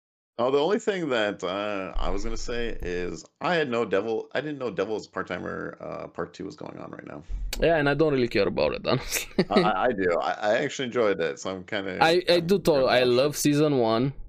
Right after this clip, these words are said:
Speaker 2: but I have a huge spoiler from the light novel, and even in the anime,
Speaker 1: Oh,
Speaker 2: the
Speaker 1: I
Speaker 2: animation
Speaker 1: don't
Speaker 2: went downhill. They changed some things also, but I hate the ending so much with what they did
Speaker 1: Oh.
Speaker 2: in the ending of the series.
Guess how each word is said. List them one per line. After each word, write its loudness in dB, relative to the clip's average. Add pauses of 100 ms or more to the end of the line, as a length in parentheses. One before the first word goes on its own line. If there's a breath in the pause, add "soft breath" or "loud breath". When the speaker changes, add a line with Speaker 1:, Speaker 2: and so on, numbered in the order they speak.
(260)
Speaker 2:
but 0
I 6
have 4
a 4
huge 2
spoiler 2
from 2
the 6
light 4
novel, 2 (140)
and 4
even 4
in 2
the 6
anime, 4
Speaker 1:
Oh, 2
Speaker 2:
the 4
Speaker 1:
I 6
Speaker 2:
animation 4
Speaker 1:
don't 4
Speaker 2:
went 2
downhill. 2 (880 soft breath)
They 4
changed 2
some 2
things 2
also, 2 (220)
but 0 (100)
I 4
hate 0
the 2
ending 2
so 2
much -4 (220)
with -4
what 2
they 2
did -2
Speaker 1:
Oh. -8
Speaker 2:
in -8
the 2
ending 2
of 0
the 0
series. -2